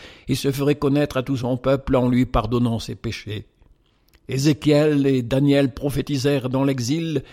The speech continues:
mais Ézéchiel vit le souffle de l'Esprit de Dieu passer sur les ossements desséchés d'Israël pour leur rendre la vie.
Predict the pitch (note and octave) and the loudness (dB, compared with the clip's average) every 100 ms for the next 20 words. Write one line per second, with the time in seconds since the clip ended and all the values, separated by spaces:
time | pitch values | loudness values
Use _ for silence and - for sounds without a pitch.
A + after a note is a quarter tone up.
0 | - _ _ - A2+ C3 C3 D#3 E3 D3+ | -20 _ _ -10 -2 0 2 2 4 2
1 | C#3 C3 D#3+ D3+ - D#3+ D3 C#3+ D3 D3 | 2 -2 -2 -2 -2 -6 -4 0 2 2
2 | - D#3 D3+ C#3+ D#3 C#3+ C#3+ - C#3+ - | 2 2 2 4 2 2 -2 -2 -4 0
3 | C3+ C#3 D3 - C#3+ D3 C#3+ C3 C#3+ - | 0 2 2 0 0 0 0 -2 -4 -4
4 | D3 C#3 - C3 C#3 D3 D3 C#3+ - - | -2 -2 -2 -2 0 0 -2 -4 -14 -20
5 | _ _ B2 C3 B2+ G#2+ B2+ B2 A#2+ A#2 | _ _ -4 -2 -2 -2 -2 -2 -2 -4
6 | A2 G#2 | -6 -8